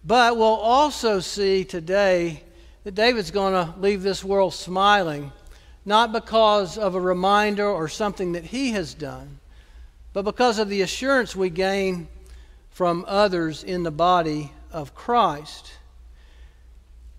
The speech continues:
I do think that David urged the narrator to include these counts of the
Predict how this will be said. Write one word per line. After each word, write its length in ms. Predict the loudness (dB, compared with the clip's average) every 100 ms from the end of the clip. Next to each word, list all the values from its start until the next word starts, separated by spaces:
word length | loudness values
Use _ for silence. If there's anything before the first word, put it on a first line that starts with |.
| -8
I 100 | -4
do 220 | 0 2 2
think 360 | 2 0 0
that 720 | 0 0 0 -8 -20 -20 -14 -2
David 480 | 2 2 2 -2 -2
urged 520 | 2 4 4 0 -4
the 100 | -2
narrator 680 | 2 4 4 4 4 4 0
to 180 | 0 -2
include 580 | -2 -4 -4 -2 -2 -2
these 240 | -4 -4
counts 640 | -6 0 2 4 2 -2 -2
of 180 | 0
the 220 | 0 -2